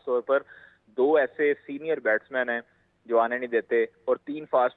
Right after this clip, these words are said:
बॉलर हैं, तीन जो बॉलर हैं वो नहीं आने देते। तो नसीम शाह के हवाले से उन्होंने बड़ी खास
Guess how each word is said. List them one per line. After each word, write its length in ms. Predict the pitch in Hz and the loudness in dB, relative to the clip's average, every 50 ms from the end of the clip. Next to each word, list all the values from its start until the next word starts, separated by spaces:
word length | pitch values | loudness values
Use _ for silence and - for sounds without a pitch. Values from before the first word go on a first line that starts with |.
| _ | _
बॉलर 280 | 127 123 123 127 123 120 | -2 -2 0 0 0 0
हैं, 200 | 120 117 120 117 | 0 -2 -4 -4
तीन 360 | 113 - 123 123 127 127 127 120 | -6 -8 -10 -10 -10 -10 -8 -6
जो 80 | 120 113 | -6 -4
बॉलर 420 | 110 110 107 107 120 123 131 131 | -2 -2 -2 0 0 -2 0 0
हैं 120 | 120 117 | -2 -2
वो 200 | 117 113 120 131 | -2 -2 -4 -4
नहीं 140 | 135 139 127 | -4 -4 -4
आने 180 | 117 110 117 117 | -4 -4 -4 -4
देते। 320 | 113 107 101 - 110 113 113 _ _ _ _ _ _ _ - | -4 -4 -4 -2 -2 -4 -4 _ _ _ _ _ _ _ -10
तो 80 | 135 127 131 | -8 -8 -8
नसीम 320 | 120 - - 135 139 139 | -10 -10 -10 -10 -10 -8
शाह 200 | 147 - 156 147 | -4 0 0 0
के 120 | 143 147 143 | 0 0 2
हवाले 280 | 135 123 117 117 123 | 2 2 2 0 -2
से 140 | - - 139 | -6 -6 -6
उन्होंने 220 | 123 123 123 123 | -6 -6 -8 -6
बड़ी 340 | 117 117 113 120 120 123 120 | -4 -4 -4 -4 -6 -8 -10
खास 300 | 113 - - 107 110 113 | -8 -4 0 0 0 0